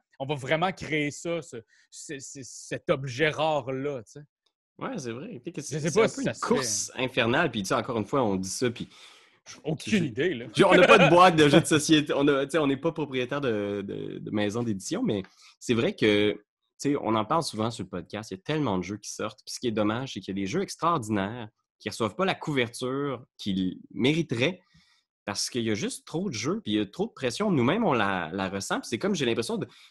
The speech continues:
Speaker 2: c'est l'œuf ou la poule, là. Je sais pas à quel niveau de la chaîne cette accélération extraordinaire a démarré, mais c'est vrai que il y a pour le, le joueur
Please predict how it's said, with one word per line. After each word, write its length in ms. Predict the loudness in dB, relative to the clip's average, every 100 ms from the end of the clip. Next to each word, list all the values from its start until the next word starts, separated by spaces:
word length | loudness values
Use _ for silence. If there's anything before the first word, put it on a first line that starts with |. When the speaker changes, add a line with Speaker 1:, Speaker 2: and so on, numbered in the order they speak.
| _
Speaker 2:
c'est 140 | -2 2
l'œuf 200 | 2 2
ou 40 |
la 100 | 2
poule, 220 | 2 2 2
là. 80 | 2
Je 80 |
sais 140 | 0 0
pas 280 | 0 -2 _ -10
à 80 | -8
quel 360 | -2 0 4 4
niveau 420 | 4 4 0 0
de 60 | -2
la 100 | -2
chaîne 360 | -4 -2 -4
cette 260 | -4 -6 -8 _ _ _ _
accélération 840 | -2 0 2 2 2 0 0 0 0
extraordinaire 800 | -2 0 2 2 0 0 0 0
a 40 |
démarré, 480 | 2 2 2 0 -2
mais 140 | -2 -4
c'est 160 | -4
vrai 160 | -6 -4
que 220 | -4 -4 -8 _ _ _ _ -2
il 80 | 2
y 60 |
a 140 | 2 2
pour 240 | 0 2
le, 480 | 4 4 4 2 0
le 180 | 0 0
joueur 580 | 2 2 2 0 -6